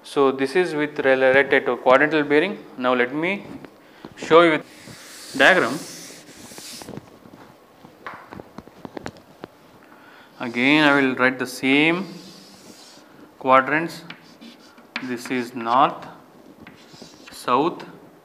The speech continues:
east and west. And one more important point which I deliberately left out there is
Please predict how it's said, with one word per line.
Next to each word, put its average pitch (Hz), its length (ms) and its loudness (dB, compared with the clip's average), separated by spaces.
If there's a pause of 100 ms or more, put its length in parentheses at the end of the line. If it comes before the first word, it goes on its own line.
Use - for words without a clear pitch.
(1400)
east 151 500 -6 (320)
and 135 340 0
west. - 300 -2 (1700)
And 135 380 2
one 196 180 6
more 247 280 10
important 202 840 4
point 147 400 8 (920)
which 160 500 -2
I 151 180 6
deliberately 165 520 2
left 139 240 2
out 147 200 4
there 139 200 8
is 135 280 2